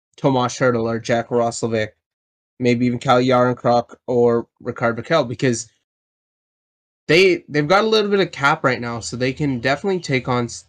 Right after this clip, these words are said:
a playoff rental to hopefully get them over the top. Dumba's, I think he's on the I R, so he'll be coming back soon. Um,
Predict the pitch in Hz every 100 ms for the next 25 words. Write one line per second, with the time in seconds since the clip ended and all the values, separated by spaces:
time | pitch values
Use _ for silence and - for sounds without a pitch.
0 | _ 131 - 113 120 120 - 120 117 117
1 | 113 _ _ _ _ _ _ _ 120 117
2 | 131 - 131 120 120 123 120 113 113 -
3 | 113 - 80 - 143 151 151 147 147 131
4 | - _ _ _ - 120 139 135 131 131
5 | 131 123 127 127 123 - 120 120 120 120
6 | 123 120 117 117 - - 113 113 113 110
7 | _ _ _ _ _ _ _ - 123 123
8 | 120 117 117 -